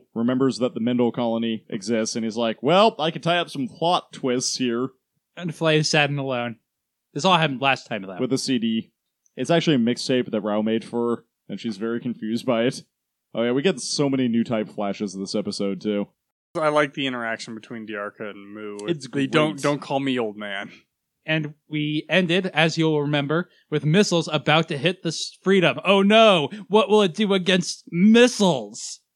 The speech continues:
Speaker 1: Well, he could just dodge, I
Speaker 3: He
Speaker 1: feel.
Speaker 3: could just face tank them. His
Speaker 1: He could
Speaker 3: armor
Speaker 1: also
Speaker 3: can
Speaker 1: just
Speaker 3: tank
Speaker 1: face
Speaker 3: them.
Speaker 1: tank them.
Speaker 2: Or move his shield in the way. Or use his Vulcan guns. What will he do? It's very exciting. We'll find out.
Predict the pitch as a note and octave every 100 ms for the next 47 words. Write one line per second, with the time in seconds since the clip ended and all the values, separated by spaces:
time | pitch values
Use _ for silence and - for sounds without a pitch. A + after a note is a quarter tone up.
0 | _ A2 A#2 A#2 A2 A#2+ - D#4 E3+ B2
1 | - B2+ G#2+ F2 C#3 - - - - F3
2 | F3+ G#3 G3+ G#3+ - - - D3 F#3 -
3 | - A2+ G#2 - B2+ C3+ D3 C#3+ E3 F3
4 | E3+ G3+ F3+ B3 D3+ A3 E3+ F#3 G#3 C#3+
5 | D3 B2+ - A#2+ B2 F3 E3 D#3+ G3 -
6 | E3+ C#3+ C#3 C3+ B2 A#2 C3 - D3+ D3+
7 | D3+ G3+ F#3+ - F3+ D#3+ D3+ C#3 A#2+ A2
8 | B2+ E3+ - _ _ _ _ _ _ -
9 | F#3+ G3+ G#3 F#3 G#3 D#3+ - F3 F3 D3+
10 | - D#3+ B2 G2+ A#2+ - C#3+ C3 F#2+